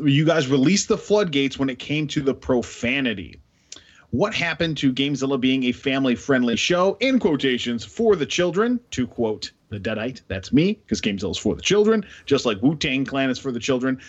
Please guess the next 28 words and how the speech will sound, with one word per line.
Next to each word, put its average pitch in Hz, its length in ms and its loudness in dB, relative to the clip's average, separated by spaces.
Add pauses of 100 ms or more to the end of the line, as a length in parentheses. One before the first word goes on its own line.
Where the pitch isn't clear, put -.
(180)
But 151 100 -4
back 120 180 0
to 104 60 -10
the 98 80 -8
question. 120 320 -4 (280)
Did 220 200 2
you 269 100 6
guys 226 260 2
decide, 165 640 0
uh, 123 300 2
to 131 120 -4
take 160 220 -4
a 139 80 0
page 151 460 -2
out 131 220 -2
of 113 160 -2
my 147 220 -4
book 165 240 0
and 131 140 -2
say, 117 340 -2
"F - 220 -4
the 147 140 0
children"? 110 580 -4 (600)
Or 185 160 2 (640)
<laughs> - 0 - (800)
if 247 160 2
so, 123 260 0
congrats. 143 720 -2